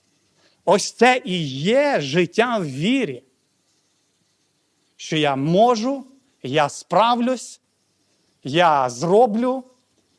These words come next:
я стану завдяки Йому. Завдяки тому, що Він мені дає. Амінь.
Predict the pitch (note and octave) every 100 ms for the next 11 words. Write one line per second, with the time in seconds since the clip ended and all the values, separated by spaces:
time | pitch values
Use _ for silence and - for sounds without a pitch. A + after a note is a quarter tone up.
0 | _ C3 D#3+ D3+ - - G#3 B3+ C4 B3+
1 | B3 _ - B2 G3+ F3+ A3+ C4+ B3 B3+
2 | A#3+ C#4+ C#4 - _ _ _ _ _ _
3 | _ _ _ _ _ _ _ _ _ B2+
4 | F3 E3+ - G3 E3 G3 A3+ B3 - -
5 | F3+ C3 F#3+ G#3 F3 D#3 C3+ B2+ A2+ -
6 | _ _ _ _ _ _ _ _ _ _
7 | _ _ _ C#3 E3 C3+ D#3 E3+